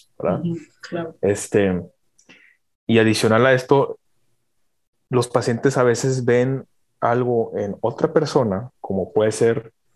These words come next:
Speaker 1: un, este, un busto muy grande,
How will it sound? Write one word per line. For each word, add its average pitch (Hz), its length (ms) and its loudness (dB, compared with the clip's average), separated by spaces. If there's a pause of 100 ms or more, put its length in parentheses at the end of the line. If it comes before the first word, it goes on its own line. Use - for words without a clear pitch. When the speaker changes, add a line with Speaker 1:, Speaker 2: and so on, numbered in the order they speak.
(540)
Speaker 1:
un, 113 560 0 (100)
este, 95 540 -2 (580)
un 107 160 -4
busto 117 300 2
muy 110 160 4
grande, 107 460 2